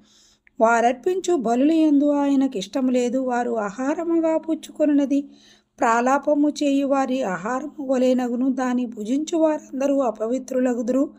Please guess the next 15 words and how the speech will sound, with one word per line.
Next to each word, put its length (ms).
తమ 200
ఆహారము 560
తమకే 580
సరిపడును 640
గాని 320
అది 220
యెహోవా 580
మందిరములోనికి 920
రాదు. 500
నియామక 600
దినములలోను 800
యెహోవా 600
పండుగ 440
దినములలోను 840
మీరేమి 540